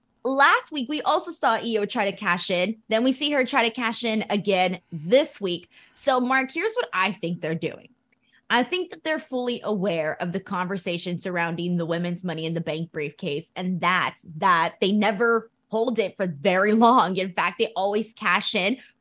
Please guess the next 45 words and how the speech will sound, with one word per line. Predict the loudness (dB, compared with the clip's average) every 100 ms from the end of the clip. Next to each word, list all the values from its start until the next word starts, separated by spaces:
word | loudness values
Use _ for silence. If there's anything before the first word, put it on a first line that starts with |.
| -4
right | -2 0 0 2
away. | 4 4 4 2
Like, | 2 0 -2 -2
just | -2 -2 0
even | 0 2
last | 4 4 2 -2
year, | 0 2
we | 0
saw | -2 2 4 4
Liv | 2 0 -2 0
Morgan | 0 0 0 -2
cash | -4 -2 -2 0
in | 0 0
that | -2 -2
same | -2 0 2
night | 2 2 2
on | 0 0
Ronda | 0 0 2 0
Rousey | 0 2 2 0 -4 -4
and | -4 -2
win | 0 0
the | 0
title. | 0 2 2 2 -2 -8 -20 -12
So | 2 4 4 4
the | 2
women | 0 -2 0 0
don't | 2 2 0
ever | -2 -2 -2 -2
really | -2 -2 -2
get | -2 0 0 -2
to | -4
hold | -2 -4
the | -4
briefcase | -4 -6 -4 -4 -2
as | -4
long | -2 -2 -2
as | -2
the | -2
men. | -2 0 -2 -4 -10 -20 -4
And | 0 2 2
so | 2 2
I | 2 -2
feel | -4 -4 -2
like | -2 0
now | 0 2 2 2 0